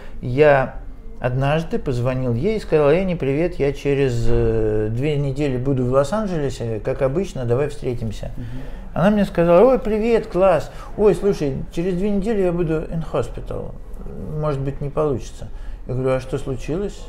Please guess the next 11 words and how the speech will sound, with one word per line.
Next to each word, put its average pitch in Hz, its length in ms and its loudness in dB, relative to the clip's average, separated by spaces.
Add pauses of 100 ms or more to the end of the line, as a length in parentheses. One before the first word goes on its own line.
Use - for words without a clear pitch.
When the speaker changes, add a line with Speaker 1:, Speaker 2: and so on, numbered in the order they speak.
(140)
Speaker 1:
Почему 139 300 -4
больница?» 131 540 -2
Она 143 100 -4
говорит: 139 240 0
«А 160 60 6
я 147 260 8
рожать 113 380 2
буду». 277 240 -6 (2000)
Я 123 340 2
говорю: 110 340 0
«Поздравляю. 123 960 0